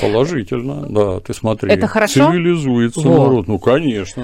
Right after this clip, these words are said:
Speaker 1: да.
Speaker 2: Просто многие что всегда кричат? «Брачный договор, это про недоверие»
Speaker 1: Ой,
Speaker 2: и так
Speaker 1: ой,
Speaker 2: далее.
Speaker 1: ну какое недоверие? Это про деньги, во-первых.
Speaker 2: Мгм.
Speaker 1: Если все четко понимают, вот это вот я заработал, а
Speaker 2: Мгм.
Speaker 1: это ты заработал,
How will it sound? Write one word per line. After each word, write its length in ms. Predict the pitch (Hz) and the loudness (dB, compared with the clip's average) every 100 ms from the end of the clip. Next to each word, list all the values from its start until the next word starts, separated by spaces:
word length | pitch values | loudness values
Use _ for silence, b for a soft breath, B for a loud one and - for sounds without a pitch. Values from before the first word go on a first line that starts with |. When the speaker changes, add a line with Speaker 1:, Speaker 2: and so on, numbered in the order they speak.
| 120 | -4
Speaker 1:
да. 80 | 110 | 0
Speaker 2:
Просто 340 | 202 208 247 | 0 0 0
многие 480 | 233 254 240 190 180 | 2 2 2 2 0
что 260 | 165 - 202 | -2 -2 -2
всегда 360 | - 165 156 | -2 -2 -2
кричат? 440 | 147 143 - 143 127 | -2 -6 -6 -6 -4
«Брачный 460 | 151 165 160 - 135 | 0 0 0 -8 -10
договор, 640 | 131 143 147 214 262 202 | -8 -8 -2 2 2 0
это 260 | 151 - 147 | -4 -12 -16
про 200 | - 135 | -14 -12
недоверие» 640 | 131 123 147 190 240 226 | -12 -10 -8 -2 2 2
Speaker 1:
Ой, 100 | 170 147 | 2 -2
Speaker 2:
и 20 | 139 | -4
так 180 | 143 135 | -8 -8
Speaker 1:
ой, 80 | |
Speaker 2:
далее. 380 | 127 117 117 113 120 147 | -8 -8 -8 -12 -10 -10
Speaker 1:
ну 80 | 87 - | -10 -10
какое 260 | - 180 | -2 0
недоверие? 640 | 143 101 107 101 95 85 90 | 0 0 -2 -4 -4 -4 -4
Это 120 | 135 | -2
про 180 | 127 135 | 0 0
деньги, 460 | 104 107 90 85 | 0 -2 0 0
во-первых. 580 | 90 104 - 101 92 90 117 | 0 0 0 -2 -2 -2 -6
Speaker 2:
Мгм. 40 | |
Speaker 1:
Если 460 | 107 123 120 110 98 | 0 2 4 2 0
все 380 | - 147 135 113 | -2 2 2 2
четко 400 | - 160 - 117 | 0 0 0 -4
понимают, 580 | 98 127 139 123 110 101 | 0 2 4 2 0 -2
вот 180 | 113 143 | -2 0
это 180 | 101 | -2
вот 200 | 110 101 | -2 0
я 200 | 147 156 | 2 2
заработал, 540 | 120 110 110 110 104 95 104 | 2 0 0 0 2 2 4
а 40 | |
Speaker 2:
Мгм. 80 | 151 | 2
Speaker 1:
это 140 | 123 | 0
ты 160 | - 113 | 0 0
заработал, 580 | 98 95 104 104 92 | 2 0 0 -2 -4